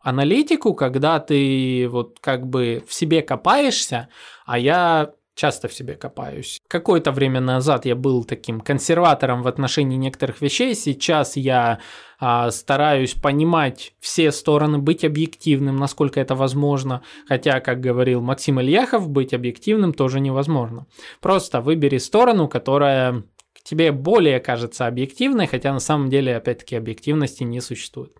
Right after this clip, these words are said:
Этого же рекомендую для вас, э,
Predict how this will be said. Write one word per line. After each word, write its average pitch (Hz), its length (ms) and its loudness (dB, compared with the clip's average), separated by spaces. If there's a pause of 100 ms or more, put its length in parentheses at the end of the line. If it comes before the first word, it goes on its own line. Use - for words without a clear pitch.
(100)
Этого 247 320 2
же 202 320 4
рекомендую 143 560 4
для 135 160 2
вас, 185 480 0
э, 123 380 2